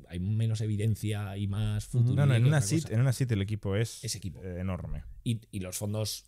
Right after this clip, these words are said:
Speaker 2: Y
Speaker 1: en
Speaker 2: crecimiento y, y el, y el cohort este.
Speaker 1: Retención,
Speaker 3: Las light, las light.
Speaker 2: <laughs> Las light
Speaker 1: crecimiento
Speaker 2: es
Speaker 1: year on year, eh, creo que también es importante ahora mismo, porque al final, pues, somos startup.
Speaker 3: ¿Cuánto estáis creciendo?
Speaker 1: En revenue este año vamos a estar por encima del tres punto,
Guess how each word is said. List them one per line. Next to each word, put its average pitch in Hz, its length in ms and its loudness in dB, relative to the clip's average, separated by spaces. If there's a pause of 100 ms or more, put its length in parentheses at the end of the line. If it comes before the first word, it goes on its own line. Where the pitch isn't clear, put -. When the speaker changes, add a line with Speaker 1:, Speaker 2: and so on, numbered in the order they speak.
Speaker 2:
Y 135 80 -6
Speaker 1:
en 101 60 -4
Speaker 2:
crecimiento 139 680 2
y, 107 340 2
y 110 120 2
el, 98 240 2
y 107 80 2
el 98 100 4
cohort 90 300 -4
este. - 200 -10 (680)
Speaker 1:
Retención, 123 500 6
Speaker 3:
Las 233 180 6
light, - 80 0
las 113 160 4
light. - 220 6
Speaker 2:
<laughs> - 160 2
Las 143 80 6
light 143 100 8
Speaker 1:
crecimiento 127 580 10
Speaker 2:
es 127 60 2
Speaker 1:
year 120 200 2
on 113 120 2
year, 180 380 0 (160)
eh, 107 420 -2
creo 87 140 -6
que - 60 -10
también 76 160 -14
es - 80 -12
importante 80 420 -6
ahora 98 120 -6
mismo, 101 260 -4
porque 139 200 -14
al - 80 -16
final, - 360 -12
pues, - 320 -16
somos 87 260 -10
startup. - 220 -12
Speaker 3:
¿Cuánto 120 160 4
estáis 113 180 2
creciendo? 120 460 0 (1400)
Speaker 1:
En 165 120 6
revenue 143 320 4
este 165 140 2
año 151 140 2
vamos 156 100 0
a 156 40 -2
estar 139 180 -2
por 143 120 -4
encima 123 300 0
del 113 160 -4
tres 107 320 -2
punto, 104 1400 -2